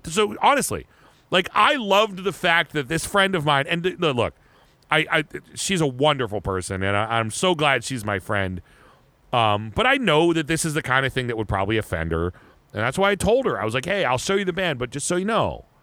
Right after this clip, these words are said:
like, don't be surprised if you get offended." But she got the joke, and she thought it was great.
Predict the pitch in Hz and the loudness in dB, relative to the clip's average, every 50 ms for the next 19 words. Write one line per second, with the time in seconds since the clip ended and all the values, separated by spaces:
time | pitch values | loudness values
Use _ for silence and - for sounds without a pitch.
0 | _ _ _ _ _ _ _ _ - 117 127 131 131 123 117 - - _ _ _ | _ _ _ _ _ _ _ _ -4 0 2 2 2 0 -2 -6 -14 _ _ _
1 | _ _ _ _ _ _ _ _ _ _ _ - - - _ - 110 107 127 131 | _ _ _ _ _ _ _ _ _ _ _ -20 -20 -8 _ 0 0 0 0 -2
2 | - 175 185 170 - 220 185 - - 117 87 80 85 95 110 123 123 113 139 135 | -4 -4 -4 -4 -4 -4 -4 -4 -4 -4 -4 -4 -4 -4 -4 -6 -6 -6 -8 -8
3 | 160 160 143 139 143 170 - - 131 123 120 120 123 127 127 127 127 123 127 - | -6 -6 -4 -2 -2 -4 -4 -2 -2 -2 0 0 0 2 2 2 0 -2 -6 -10
4 | _ _ _ _ _ _ _ _ _ _ _ - 131 165 196 196 - _ _ _ | _ _ _ _ _ _ _ _ _ _ _ -6 0 0 0 0 0 _ _ _
5 | _ _ _ _ _ _ _ _ _ _ _ _ _ - - _ _ - - - | _ _ _ _ _ _ _ _ _ _ _ _ _ -20 -20 _ _ -20 -20 -20
6 | _ _ _ - - - - 185 202 196 185 160 - _ _ _ _ _ _ - | _ _ _ -10 -8 -4 -2 0 0 0 -2 -4 -8 _ _ _ _ _ _ 0
7 | 151 202 208 - 220 160 254 247 185 120 - 101 107 - 135 139 147 156 147 139 | 0 2 2 0 -2 0 2 2 0 0 -4 -10 -12 -8 -4 -2 -2 -2 -4 -4
8 | 113 170 151 101 - | -4 -2 -2 -2 -4